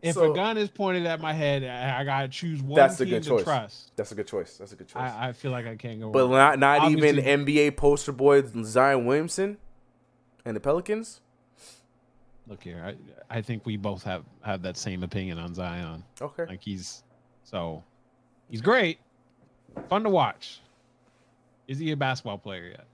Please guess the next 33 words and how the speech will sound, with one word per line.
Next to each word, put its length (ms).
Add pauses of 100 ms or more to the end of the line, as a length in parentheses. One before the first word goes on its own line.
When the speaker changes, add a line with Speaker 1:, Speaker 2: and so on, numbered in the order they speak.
(280)
Speaker 1:
I 80
don't 200
know 180
yet. 100 (540)
I 40
don't 140
know 80 (1120)
yet. 80 (340)
Speaker 2:
Yep. 80
Speaker 1:
Um, 440 (1160)
but 100
yeah, 200
I 60
don't 140
believe 320
Timberwolves. 640
Nah, 260
s-, 180 (200)
scratch 380
that. 200
We 140
showed, 320
we 100
should 200 (260)
scratch 380
that. 200 (560)
Uh, 460 (260)
don't 160
believe 320
in 80
the 80
Thunder, 500 (1080)
unfortunately. 680